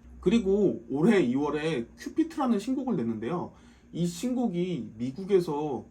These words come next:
큰 인기를 끌게 돼요. 앞에서 말씀드린 틱톡에 영어 버전으로 노래를 올려서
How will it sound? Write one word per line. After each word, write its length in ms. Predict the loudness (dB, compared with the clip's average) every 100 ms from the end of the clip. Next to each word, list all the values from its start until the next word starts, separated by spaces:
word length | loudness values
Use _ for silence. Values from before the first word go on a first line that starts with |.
| -16
큰 240 | -2 0
인기를 360 | 0 -2 -2 0
끌게 260 | -2 -4
돼요. 320 | -6 -6 -6 -10 -20 0
앞에서 440 | 2 4 4 4
말씀드린 540 | 4 2 0 0 2 0
틱톡에 600 | -4 -10 -4 -2 -2 -2
영어 300 | -2 0 2
버전으로 440 | 2 2 0 -2
노래를 280 | -4 -2 -2
올려서 560 | -2 -6 -6 -6 -6